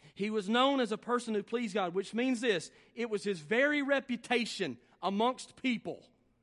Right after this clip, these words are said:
known to consider what God wanted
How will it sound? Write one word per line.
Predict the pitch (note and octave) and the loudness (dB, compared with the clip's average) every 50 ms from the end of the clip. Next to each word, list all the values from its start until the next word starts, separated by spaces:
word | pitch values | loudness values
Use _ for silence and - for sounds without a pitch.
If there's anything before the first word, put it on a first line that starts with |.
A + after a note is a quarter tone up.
| _ _ _ _ _ _ _ _ _ _ _ _ _ _ _ _ _ _ _ _ _ _ | _ _ _ _ _ _ _ _ _ _ _ _ _ _ _ _ _ _ _ _ _ _
known | - G3 A3 A#3+ C#4 C#4+ D4 C#4 B3+ A3+ G3 F3+ E3 | 0 4 6 6 8 8 8 6 6 4 2 0 -2
to | - G3+ | -6 -6
consider | F#3 - G3 F#3 - - - D4+ D4 C#4 B3+ A3 | -4 -2 -4 -4 -4 -2 0 2 2 4 2 2
what | G3 G3+ G#3 F3 E3 | 2 0 -2 0 0
God | G3+ G3 F#3 F3+ E3+ | 2 2 2 2 0
wanted | F3 G#3+ A#3+ C4+ C#4 C#4 C#4 C#4 C4 | 0 2 4 4 4 4 2 2 -2